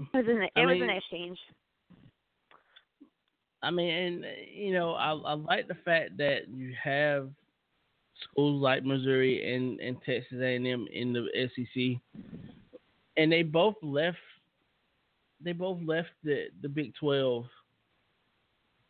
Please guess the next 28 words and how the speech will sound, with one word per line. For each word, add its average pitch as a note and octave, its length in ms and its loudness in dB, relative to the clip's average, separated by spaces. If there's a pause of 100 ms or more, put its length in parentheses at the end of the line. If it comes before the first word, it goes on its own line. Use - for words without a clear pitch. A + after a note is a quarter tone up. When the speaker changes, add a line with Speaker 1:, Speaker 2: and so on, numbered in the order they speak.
(140)
Speaker 2:
at D3+ 120 6
a C#3+ 80 4
time D3+ 320 2
where C#3 140 2
the C3+ 80 2
Big C3 300 -2
twelve C#3 380 -2 (420)
wasn't C3+ 720 -2 (100)
really, C#3+ 760 4 (1700)
I C#3 80 -2
don't F3 160 4
wanna E3+ 320 0
say C3+ 320 0 (280)
not C#3 460 2
viable D#3 580 0
anymore. D#3 640 -2
I C3 60 -6
don't D#3 120 0
wanna D3+ 280 -2
say C3+ 160 4
that C3+ 380 2
because C3+ 280 0
that's C3 220 2
not C#3 200 2
the B2 100 -4
good B2+ 200 2
word. B2+ 460 0 (800)
But C#3+ 400 4